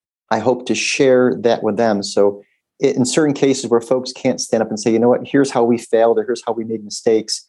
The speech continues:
hopefully I can share what, what nasa's done, uh, and the missteps we've made. And through that, they can say, "You know what, that sounds like a mistake that we're about to make or we made."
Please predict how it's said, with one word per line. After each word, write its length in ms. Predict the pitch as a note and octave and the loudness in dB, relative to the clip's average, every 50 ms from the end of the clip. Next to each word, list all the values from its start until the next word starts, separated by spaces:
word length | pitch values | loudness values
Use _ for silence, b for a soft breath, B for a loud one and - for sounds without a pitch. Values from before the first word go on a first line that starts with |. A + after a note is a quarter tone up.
| _ _ _ _ _ | _ _ _ _ _
hopefully 420 | - D3+ F3 F3 - - D3 C3+ - | -2 -2 -2 0 0 2 2 4 4
I 120 | - B2+ | 2 2
can 120 | - C#3 B2+ | 0 -2 -4
share 400 | B2+ - - D3 C3+ B2+ B2+ A#2+ | -4 0 0 2 4 4 4 4
what, 300 | A#2 A#2+ A#2+ G#2+ - - _ _ _ | 2 2 2 0 0 -6 _ _ _
what 160 | - B2+ - | -2 0 0
nasa's 560 | A#2+ A#2 A#2 A#2 C#3 D#3+ E3 - E3 C#3 A#2+ A2 | 0 0 0 0 0 -2 -2 -2 -4 -4 -4 -2
done, 480 | - A#2+ G#2+ A2 G#2+ G#2 G#2+ G#2+ - - _ _ _ _ _ A#2 | -2 -2 -2 0 -2 -4 -4 -6 -10 -16 _ _ _ _ _ -4
uh, 160 | A2 G#2+ G#2+ - | -4 -4 0 0
and 100 | B2 A#2 | 0 2
the 60 | A#2 | 4
missteps 480 | A#2+ C#3 C#3 - - D3 B2+ B2+ - - | 2 2 0 0 -2 -2 -2 -2 0 0
we've 180 | D#3+ F#3 D#3 | 0 2 2
made. 380 | D3 B2+ A2 G2+ G#2+ G#2+ - - | 2 2 2 2 2 0 -4 -2
And 160 | - A#2+ A#2+ A#2+ - - | -2 -2 -2 -2 -6 -12
through 300 | - - C#3+ D#3 F#3+ G3+ | -12 -4 0 2 2 4
that, 220 | D3 C3 A2+ G#2+ - | 4 2 0 2 0
they 80 | B2 | -2
can 120 | A#2+ B2+ B2 | -4 -4 -6
say, 160 | - - B2 | -6 -4 -4
"You 60 | B2 | -2
know 40 | C#3 | -2
what, 140 | D3 C#3 - | -2 -2 -2
that 180 | D3 E3+ - | -4 -6 -6
sounds 520 | - - - F3+ F3 F3 F3 F3 E3 E3+ - - | -8 -12 -12 -10 -8 -6 -6 -6 -6 -6 -2 0
like 180 | C#3+ D3 - | 0 2 2
a 60 | - | 2
mistake 500 | C3 B2+ B2+ B2+ - - D3+ C#3+ C#3 C#3 B2+ | 2 2 0 0 0 0 2 2 2 0 0
that 80 | B2+ A#2+ | 2 4
we're 140 | A#2+ D3 D#3 | 4 4 4
about 280 | C#3+ C3+ C3 B2+ B2+ | 2 2 0 0 -2
to 60 | - | -2
make 240 | A#2 B2 B2 B2 B2 | -2 -2 -2 -2 -2
or 40 | A2+ | -2
we 180 | G#2+ C3+ E3+ F3+ | 0 0 0 0
made." 400 | D#3 A#2+ G#2 G2 G2+ G2+ F#2+ | 2 2 2 2 0 -2 -4